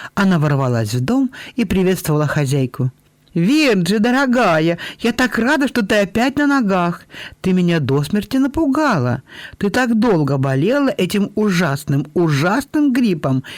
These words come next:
и я боялась, что ты никогда не выздоровеешь». «Сейчас я прекрасно себя чувствую», спокойно заметила миссис Стаффорд Смит. «Обо мне хорошо заботились».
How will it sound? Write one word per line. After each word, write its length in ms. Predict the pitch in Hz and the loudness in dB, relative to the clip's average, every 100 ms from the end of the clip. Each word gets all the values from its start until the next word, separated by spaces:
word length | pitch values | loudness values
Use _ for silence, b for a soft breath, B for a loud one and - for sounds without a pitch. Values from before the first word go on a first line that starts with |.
| B B | B B
и 80 | 208 | 2
я 180 | 190 | 2
боялась, 440 | 185 208 190 175 175 | 2 2 2 2 0
что 120 | 180 | -4
ты 160 | 160 175 | -2 -2
никогда 460 | 180 190 190 202 | 0 0 0 2
не 140 | 208 208 | 0 0
выздоровеешь». 960 | 208 240 180 156 147 135 131 131 - _ _ _ b b _ _ _ | 2 2 0 0 0 0 -2 -6 -14 _ _ _ b b _ _ _
«Сейчас 680 | - 151 151 - 156 185 - | -6 -2 -2 0 0 0 -2
я 220 | 143 151 | -2 -2
прекрасно 680 | 151 147 135 127 131 - 120 | -2 -4 -2 -2 -2 -2 -4
себя 400 | - 117 117 135 | -2 -4 0 -2
чувствую», 600 | - - 120 - - - - b b | -2 -6 -6 -6 -14 -14 -18 b b
спокойно 560 | - - 147 180 226 175 | -20 -6 -4 0 0 2
заметила 580 | 117 117 175 196 185 156 | 0 0 -2 0 0 0
миссис 360 | 139 165 147 | 0 -2 -4
Стаффорд 440 | - 139 139 131 - | -2 -4 -2 -4 -8
Смит. 380 | - 123 - - B B B B B | -6 -6 -6 -18 B B B B B
«Обо 380 | 151 175 185 214 | -2 0 2 2
мне 320 | 202 160 170 | 2 2 0
хорошо 600 | 175 165 165 - 120 135 | -2 0 0 -2 -2 -2
заботились». 920 | 143 156 120 110 120 - 117 123 - | 0 0 -2 -2 -2 -2 -2 -4 -6